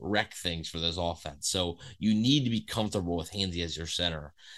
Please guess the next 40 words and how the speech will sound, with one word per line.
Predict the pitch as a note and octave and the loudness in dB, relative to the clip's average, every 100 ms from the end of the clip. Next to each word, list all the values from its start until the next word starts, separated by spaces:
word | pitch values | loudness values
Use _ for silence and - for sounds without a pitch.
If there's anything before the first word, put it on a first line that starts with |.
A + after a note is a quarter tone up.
| - | -4
And | F#2+ F#2+ | 0 0
if | F2 | 2
you're | F#2 | 0
not, | F#2+ G#2 G2+ F2+ | 2 2 2 0
then | G#2 G#2 | 2 4
I | F#2+ | 2
think | F#2+ G2 F2+ | 0 -6 -4
you | F#2 | -2
need | F2+ | 0
to | F2 | 0
go | F2 | 0
out | D#2+ | 0
and | D#2+ | 0
sign | F2 D#2+ | -2 -2
a | D#2+ | -4
vet. | D#2+ - - | -8 -10 -8
We'll | G2 A#2 | 0 4
see | B2 C3+ | 6 6
what | B2+ A2 | 6 4
happens. | G#2 G#2+ G#2 G2 - - - - | 2 2 0 -4 -10 -20 -10 0
They | G#2+ | 0
do | F2+ A#2 A2 | 4 4 6
like | F#2+ F#2+ | 4 2
him, | F2+ F2+ - | 2 -2 0
and | F2+ | -2
I | |
think | F2+ F#2 F2 | -2 -4 -4
he | E2+ | -4
will | F2 F2 | -2 -2
get | F2 - | -2 -2
a | E2 | -2
legit | E2+ D#2+ E2+ D#2+ | -2 0 -2 -2
shot | - E2 D#2 | -2 -2 -2
here | D#2 D#2+ D2+ - | -4 -8 -6 -4
to | |
win | F#2 F2+ E2+ | 0 0 0
this | D#2+ | -4
job | - D#2+ E2 | -4 -8 -10
in | E2 | -14
camp. | - | -12